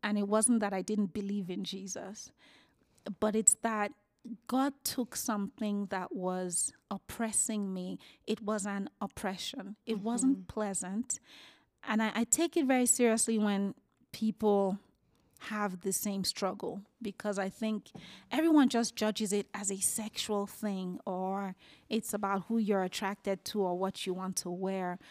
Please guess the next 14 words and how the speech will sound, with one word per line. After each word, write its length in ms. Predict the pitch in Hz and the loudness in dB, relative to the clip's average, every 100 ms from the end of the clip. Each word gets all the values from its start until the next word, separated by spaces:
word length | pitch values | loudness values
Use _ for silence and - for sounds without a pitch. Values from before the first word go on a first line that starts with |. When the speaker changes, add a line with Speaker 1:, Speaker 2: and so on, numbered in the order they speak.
| - _ | -20 _
Speaker 1:
But 140 | 240 233 | -2 0
it 100 | 240 | 2
is 200 | 285 262 | 2 2
also 360 | 233 226 226 | 2 2 0
very 300 | 196 208 208 | -2 -2 0
much 420 | 208 202 196 - - 320 | 2 0 -2 -4 -6 -4
a 160 | 185 | -4
soul 720 | 165 - - 214 202 196 196 - _ _ _ - | -2 -2 0 2 4 4 0 -6 _ _ _ -14
struggle. 680 | - - 185 180 185 185 185 | -10 -2 -2 -2 -4 -6 -6
It's, 280 | 202 190 - 208 | -6 -4 -6 -2
it's 260 | 196 247 | 2 2
a 80 | 208 | 2
poverty 880 | - - 240 233 233 - 208 196 196 - - _ _ _ _ - | -4 -2 0 0 -2 -2 -6 -8 -12 -16 -20 _ _ _ _ 0
inside 840 | 220 - - 214 196 180 175 | 2 4 2 0 -2 -6 -8